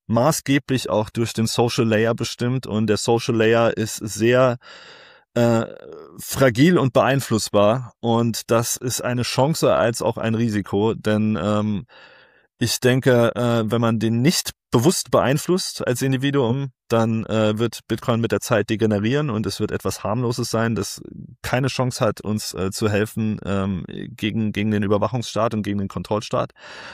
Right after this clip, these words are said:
Aber andererseits ist es eben auch eine Chance. Ich denke, äh, jeder von uns hat einen Einfluss, jeder von uns, äh,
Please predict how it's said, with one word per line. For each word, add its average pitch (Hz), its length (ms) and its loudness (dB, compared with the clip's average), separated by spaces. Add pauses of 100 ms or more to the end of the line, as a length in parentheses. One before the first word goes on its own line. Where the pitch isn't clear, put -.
Aber 117 180 2
andererseits 139 520 4
ist 117 120 -2
es 131 120 0
eben 131 200 0
auch 113 100 2
eine 113 180 0
Chance. 139 580 0 (260)
Ich - 160 -8
denke, 117 320 -2
äh, 113 300 -2 (600)
jeder 143 220 4
von 135 120 -2
uns 117 320 -2
hat 147 160 2
einen 131 280 0
Einfluss, 156 560 0
jeder 117 180 2
von 123 160 -2
uns, 117 340 -4
äh, 110 460 -2